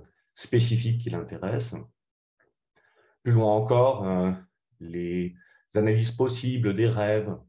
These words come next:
la compréhension, en fait, euh, de troubles, euh, de complexes,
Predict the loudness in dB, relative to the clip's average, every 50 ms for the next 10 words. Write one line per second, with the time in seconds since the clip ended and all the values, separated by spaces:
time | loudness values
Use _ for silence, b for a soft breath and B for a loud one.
0 | _ _ _ _ _ _ _ _ _ _ _ _ _ _ _ _ _ _ _ _
1 | -6 -6 -6 -2 0 0 0 2 2 2 2 2 0 0 -2 -4 -2 0 0 0
2 | -2 -2 -4 -4 -4 -4 -6 -8 -8 -6 -6 -6 -6 -6 -6 -8 -6 -6 -6 -6
3 | -8 -8 -10 -12 -14 -16 _ _ _ _ _ _ _ _ _ _ _ _ _ -20
4 | -14 _ -6 -4 -4 -4 -2 -2 -2 -4 -4 -8 -12 -20 _ _ _ _ _ _
5 | _ _ _ _ -12 -10 -8 -8 -6 -6 -6 -8 -10 -12 -18 _ _ -8 -6 -6
6 | -2 0 0 0 2 2 2 2 2 2 0 -4 -8 -10 -14 -20 _